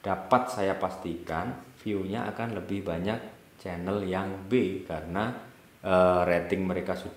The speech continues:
ratingnya sudah bagus, subscribernya bagus, view dari masing-masing video sudah bagus. Sedangkan yang A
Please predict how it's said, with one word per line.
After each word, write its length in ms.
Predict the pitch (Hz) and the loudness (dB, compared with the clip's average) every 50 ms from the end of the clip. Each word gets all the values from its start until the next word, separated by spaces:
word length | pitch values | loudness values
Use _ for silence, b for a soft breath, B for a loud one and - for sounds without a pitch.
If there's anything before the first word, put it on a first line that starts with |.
| - - - | -16 -4 2
ratingnya 480 | 98 95 95 - 104 98 98 95 95 | 4 4 6 6 4 4 4 4 2
sudah 280 | 92 - 92 85 92 87 | 0 0 0 0 0 0
bagus, 680 | 87 90 87 82 80 - - - 131 147 139 - - - - - - - - - - - - | 0 0 -2 -4 -4 -4 4 4 6 6 6 2 -4 -8 -10 -14 -18 -20 -20 -20 -20 -20 -16
subscribernya 800 | - - 98 - - - - 92 90 80 87 85 82 92 90 85 | -4 -4 -4 -4 -4 -4 0 2 2 2 2 0 0 -2 -2 -2
bagus, 560 | - 87 85 82 82 - - 131 143 143 - - - | 0 -2 -2 -2 -2 0 2 2 2 2 0 -4 -2
view 240 | 117 113 110 107 95 | 0 2 2 4 4
dari 560 | 101 98 95 98 98 98 98 95 95 92 90 - - - - - - - | 4 4 4 4 4 4 6 4 4 4 2 -2 -4 -8 -12 -16 -10 -6
masing-masing 560 | 104 98 - 107 98 98 95 92 - 101 92 | -6 -4 0 0 2 2 0 0 -2 -4 -6
video 320 | - - 98 90 - 98 98 | -4 -4 -6 -4 -2 -2 -2
sudah 320 | 98 - 92 92 90 82 | 0 -2 -2 -4 -4 -4
bagus. 640 | 78 80 78 78 - - 98 85 80 - - - - | -4 -4 -6 -6 -6 -6 -8 -8 -8 -10 -12 -14 -14
Sedangkan 480 | - - 80 80 80 82 80 80 82 | -8 -8 -6 -6 -6 -6 -6 -6 -6
yang 200 | 82 80 76 76 - - | -6 -8 -8 -10 -10 -2
A 360 | - 117 120 123 123 - - | 0 0 0 0 -2 -8 -12